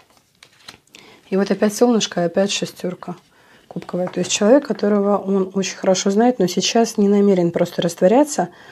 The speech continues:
в своих чувствах, да, в своей любви, может быть, да, растворяться в эмоциях своих.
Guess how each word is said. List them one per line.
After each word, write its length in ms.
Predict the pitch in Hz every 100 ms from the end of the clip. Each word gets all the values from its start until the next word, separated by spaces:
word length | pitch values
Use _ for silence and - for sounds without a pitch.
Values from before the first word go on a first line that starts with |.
| - -
в 60 |
своих 280 | - 185 185
чувствах, 600 | - 277 294 - 233 226
да, 180 | 208 214
в 60 | 220
своей 520 | - 190 190 185 180 _ _ _ _ _ _ _ _ _ _ _ _ _ _ _ - _ -
любви, 400 | 214 226 175 180
может 300 | 208 196 190
быть, 220 | 185 180 175
да, 120 | 196
растворяться 640 | 202 - 185 180 170 -
в 80 | 175
эмоциях 680 | 202 185 196 208 - 180 180
своих. 640 | - 180 175 170 170 -